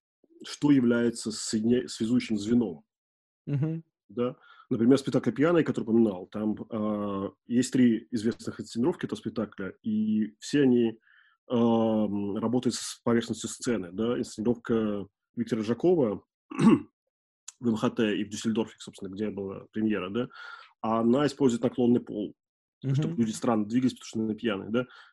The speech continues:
Speaker 1: Э, инсценировка, э, Андрея Могучего, Б Д Т, она использует мягкий пол. Они тоже
Speaker 2: Мгм.
Speaker 1: странно двигаются, потому что они пьяные, да?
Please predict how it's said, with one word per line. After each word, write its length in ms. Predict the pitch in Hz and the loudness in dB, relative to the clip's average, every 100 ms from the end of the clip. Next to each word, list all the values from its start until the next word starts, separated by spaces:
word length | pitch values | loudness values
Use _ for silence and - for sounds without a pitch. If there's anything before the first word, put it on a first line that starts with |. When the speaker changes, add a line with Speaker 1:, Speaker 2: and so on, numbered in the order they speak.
| - | -8
Speaker 1:
Э, 40 | 131 110 110 110 110 107 127 | -2 0 0 0 0 0 -2
инсценировка, 580 | - 123 131 147 - | -2 2 2 2 2
э, 480 | 123 117 120 117 113 110 | 2 2 0 0 0 0
Андрея 220 | 113 123 | 2 4
Могучего, 400 | 120 156 - 135 | 4 0 0 0
Б 120 | 117 | 2
Д 100 | 113 110 | 0 -2
Т, 260 | 113 104 - | -2 -2 -4
она 640 | 107 117 139 147 147 143 - | 0 2 2 2 0 -2 -4
использует 420 | 135 - 117 113 | -4 0 0 4
мягкий 320 | 127 - - | 2 2 -6
пол. 260 | - 90 - _ _ _ _ _ _ _ _ - | -8 -10 -12 _ _ _ _ _ _ _ _ -4
Они 160 | 113 | -2
тоже 180 | 113 117 | 2 0
Speaker 2:
Мгм. 20 | |
Speaker 1:
странно 280 | 117 117 107 | 0 -4 -4
двигаются, 280 | - 160 - | -4 -6 -6
потому 120 | 95 | -10
что 100 | - | -2
они 100 | 110 | -2
пьяные, 340 | 110 107 92 90 | 0 -2 -4 -6
да? 160 | 117 | -6